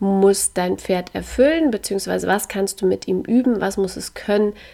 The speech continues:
damit es eben sicher und entspannt am Anbinder stehen kann und sich eben nicht mehr losreißen muss.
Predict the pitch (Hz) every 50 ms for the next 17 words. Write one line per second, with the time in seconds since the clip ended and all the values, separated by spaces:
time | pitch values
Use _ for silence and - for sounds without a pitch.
0 | - - - 185 190 196 196 185 185 185 190 - - 190 185 180 180 175 - 165
1 | 170 - 175 - - 175 170 170 - - 175 175 - - - 160 160 160 160 -
2 | - 170 165 - 147 165 165 170 175 165 165 160 165 175 - - - - - 185
3 | 180 175 165 156 - - 185 180 - - 202 196 202 196 - - 226 226 240 240
4 | 233 202 185 180 - - - 185 185 185 175 151 - 170 - - - - 104 -
5 | - - - - - - - - - -